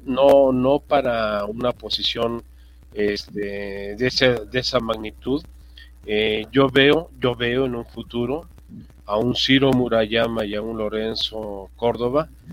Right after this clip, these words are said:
como senadores o como diputados en posteriores, eh, periodos de gobierno. Aparte tienen la juventud, tienen el tiempo para llegar con, con toda calma a esto. Son personajes que han demostrado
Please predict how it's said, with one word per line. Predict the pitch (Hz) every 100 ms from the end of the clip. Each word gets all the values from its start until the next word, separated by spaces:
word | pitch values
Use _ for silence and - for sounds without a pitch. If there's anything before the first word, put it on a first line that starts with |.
| - -
como | - 110 110
senadores | - 113 110 110 120 123 131 139 -
o | 110
como | - 101 101
diputados | 101 - - 113 110 113 123 - - - - - - -
en | 104 101 98 95 92 92 95 -
posteriores, | 113 107 113 113 123 120 117 - - - 110
eh, | 101 95 95
periodos | - 110 113 113
de |
gobierno. | 110 117 135 139 117
Aparte | - 127 127
tienen | 131 131
la | 135
juventud, | 127 139 131 131 147 151 - - - - -
tienen | 120 123 120
el | 120 120
tiempo | - 117 123
para | 113 101
llegar | 95 104 104 -
con, | 107 104
con | 95 98 98
toda | 104 104
calma | - 104 104 107
a | 123
esto. | - - - - - - - -
Son | 131 135
personajes | 156 - 135 139 139 131
que | -
han | 123
demostrado | 123 120 110 - 123 123 120 165